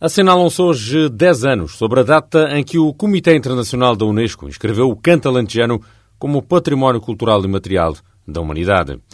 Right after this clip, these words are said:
Em comunicado, a Direção Regional do Alentejo, do P C P, refere que esta conquista constituiu um justo reconhecimento e valorização da relevância patrimonial do canto alentejano,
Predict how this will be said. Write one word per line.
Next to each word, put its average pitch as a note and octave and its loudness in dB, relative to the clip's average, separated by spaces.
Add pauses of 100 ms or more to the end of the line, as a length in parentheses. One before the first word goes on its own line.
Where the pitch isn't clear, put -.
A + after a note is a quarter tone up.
(280)
Em F2 -6
comunicado, A2+ -2
a - -6
Direção A2 -4
Regional A2+ -4
do G2 -6
Alentejo, G2+ -2
do C#2 -14
P F#2+ -12
C - -6
P, D3+ -2 (340)
refere D3 -2
que E3 -2
esta C3+ 2
conquista E3 -2
constituiu D#3 -6
um C#3 -2
justo B2+ -6
reconhecimento C#3+ -4
e E3+ -2
valorização A2 -4
da F#2 -4
relevância A#2+ -4
patrimonial F#2 -6
do - -16
canto - -14
alentejano, G2 -4